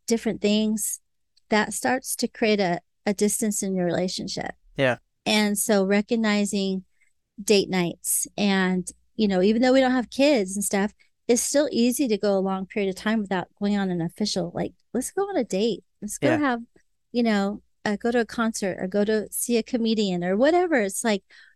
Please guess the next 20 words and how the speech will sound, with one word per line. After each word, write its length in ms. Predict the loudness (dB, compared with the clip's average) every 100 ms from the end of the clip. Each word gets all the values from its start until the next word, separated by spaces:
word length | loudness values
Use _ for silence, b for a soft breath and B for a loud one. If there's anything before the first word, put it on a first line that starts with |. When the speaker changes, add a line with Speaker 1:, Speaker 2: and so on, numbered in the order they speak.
| _ -4
Speaker 1:
you 220 | 0 2
still 360 | 0 2 2
need 260 | 4 0 0
those 280 | 0 0 -2
things 420 | -4 -4 -4 -4
to 120 | -4
look 160 | -4 -4
forward 320 | -2 0 0
to 240 | -2 -2 -2
in 160 | -2 0
your 120 | 2
Speaker 2:
Yeah. 60 | 2
Speaker 1:
relationship. 800 | 2 -2 -4 -4 -4 -2 -2 -4 _ _ _ _ -2
That's 380 | 0 0 -2
what 160 | -4 -4
keeps 360 | -2 -2 -2 -4
the 120 | -6
fun 420 | -2 0 2 2
there. 420 | 0 0 -2 -4 -8 -6
Speaker 2:
Yeah. 360 | -2 0 0